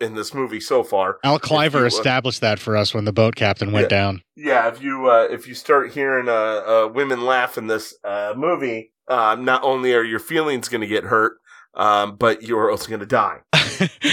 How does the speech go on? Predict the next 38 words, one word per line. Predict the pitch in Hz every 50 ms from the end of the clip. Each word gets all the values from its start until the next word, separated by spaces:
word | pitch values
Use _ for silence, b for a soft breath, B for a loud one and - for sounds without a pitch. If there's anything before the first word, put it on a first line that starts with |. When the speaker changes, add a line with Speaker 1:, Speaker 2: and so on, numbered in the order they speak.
| 240 220 185 - - - - 160 B B B 220 233 220 175 B
Speaker 2:
Yeah, | - 156 139 131
usually | 120 120 131 160 170 147 135 147 147 143
when | 135 127
you | 123 117
hear | 123 127 117
women | 117 117 113 107 107
laughing, | 110 110 110 107 - 110 104
your | 107 101
feelings | - 117 110 113 107 101 92
just | - 110 95 -
get | - 139 117 -
hurt. | - 113 101 - - - - - _ _
Speaker 1:
Yeah, | 156 151 165 143 131
usually, | 143 160 196 214 190 156 165 156 143
I | 135
mean, | 147 147 139 127
especially | 127 - - 185 165 160 - 170 135
a | 117
giggle, | 113 110 131 135 120 117 104 82 - - -
kinda | 127 117 117
like | 113 110 104
what | 110 107 92
that | - 107 120 123 -
was. | 139 139 143 131 - - B B B B B B B B B B - _
That | _ 208 220 208 202 190
usually | 196 180 - 151 151 143
means | 147 147 139 135 120 113
that, | 127 110 104 117 127
yeah, | 127 110 113 127 -
you're | 135 139
just | 120 117 135 127 - - -
gonna | 135 131 120
get | 101 113 113
your | 85 85
feelings | - - 113 104 98 95 87 - -
hurt. | 92 85 - - _ -
Speaker 2:
<laughs> | 123 123 - - - - 160 139 - 190 202 185 165 - - -
Matt, | - 143 143 139 127 127 -